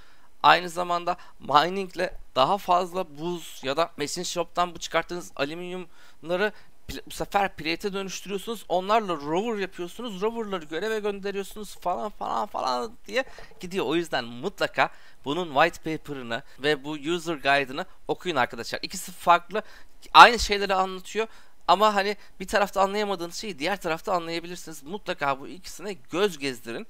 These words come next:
Kur-, setup kurmanız, döngü kurmanız gerekiyor ya. Ben burada o döngüyü kurdum arkadaşlar. Ha, bazı kısımlarında değişiklik yaptım. Onları eğer isterseniz bir sonraki videoda daha mantıklı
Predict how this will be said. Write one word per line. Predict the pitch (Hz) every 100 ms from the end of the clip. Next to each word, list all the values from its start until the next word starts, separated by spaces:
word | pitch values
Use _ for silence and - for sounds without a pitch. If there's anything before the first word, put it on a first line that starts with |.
| -
Kur-, | - 175
setup | - 180 190 196
kurmanız, | - 190 180 165
döngü | 165 190
kurmanız | 185 196 185 165
gerekiyor | 156 160 254
ya. | 185 - - - -
Ben | 175 208
burada | 202 165
o | - 202
döngüyü | 156 117 127 175
kurdum | - 127 135
arkadaşlar. | 127 110 95 104 - 226 - - - -
Ha, | 214 214 277
bazı | 226 233 220
kısımlarında | - - 220 220 220 220 226
değişiklik | 208 - 254 -
yaptım. | 214 - - 262 - -
Onları | - 180 226 240 185 -
eğer | 151 196 208
isterseniz | - 196 196 214 202 175
bir | 240
sonraki | - 185 170 175
videoda | 160 151 160 233 - - - -
daha | 196 220
mantıklı | 196 170 - - 139